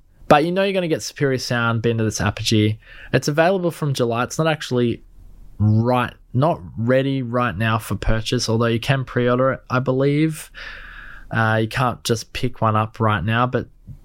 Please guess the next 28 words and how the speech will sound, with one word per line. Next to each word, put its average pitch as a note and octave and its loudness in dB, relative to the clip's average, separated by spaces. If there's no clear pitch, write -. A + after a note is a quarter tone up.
definitely C3 2
you A2+ -2
gotta A#2+ 0
check A#2+ -4
this A2+ -2
out. G#2+ 2
If A2 -4
you C#3 4
need, D#3 0
or B2+ 2
you're B2 2
in C3+ -2
the C3 -2
market, C3 0
or C3+ 2
you've A2+ -2
been A2+ -2
thinking D#3 -2
about C#3+ 0
getting C3 -2
a A2+ -2
portable B2 0
audio C#3 4
interface A2+ -4
for - 0
your A#2+ 2
computer A2 0
for, G#2+ 2